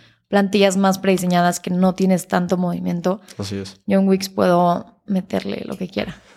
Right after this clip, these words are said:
Speaker 2: Oye, ¿y cuándo, o sea, de que concibes la idea de una colección hasta que la lanzas, cuánto tiempo pasa?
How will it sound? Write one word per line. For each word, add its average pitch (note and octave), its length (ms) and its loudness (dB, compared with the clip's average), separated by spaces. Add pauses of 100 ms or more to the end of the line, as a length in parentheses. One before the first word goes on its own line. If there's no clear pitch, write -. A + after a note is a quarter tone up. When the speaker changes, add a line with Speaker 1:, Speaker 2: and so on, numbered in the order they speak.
(140)
Speaker 2:
Oye, A#2+ 400 2
¿y A2+ 140 -4
cuándo, C3 360 0
o - 80 -8
sea, G2+ 460 0 (500)
de A2 180 -2
que G#2+ 140 -4
concibes C#3+ 440 0
la A2 100 0
idea G2 180 2
de A2 80 2
una G2+ 560 -4
colección G#2 600 -4 (680)
hasta - 360 -4
que G2 200 0
la F2+ 180 -2
lanzas, A#2 640 0
cuánto G#2+ 320 -2
tiempo G2 240 -2
pasa? - 260 -10